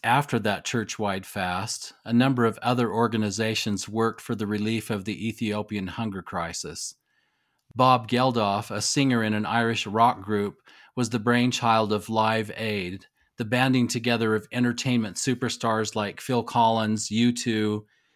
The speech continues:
Elton John, Madonna, Sting, Neil Young, and many others, seventy-five acts in all, to do a benefit concert for the aid of famine-stricken Africans. Now,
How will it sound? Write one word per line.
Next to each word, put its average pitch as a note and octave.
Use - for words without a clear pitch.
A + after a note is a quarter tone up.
Elton A#2
John, G#2+
Madonna, G#2+
Sting, G#2+
Neil A#2
Young, G#2+
and G#2
many A2
others, F#2+
seventy-five C3+
acts G#2
in G#2
all, F#2
to -
do A#2+
a A2
benefit A2+
concert G#2+
for A#2
the G#2
aid G#2+
of G2
famine-stricken G2+
Africans. -
Now, A#2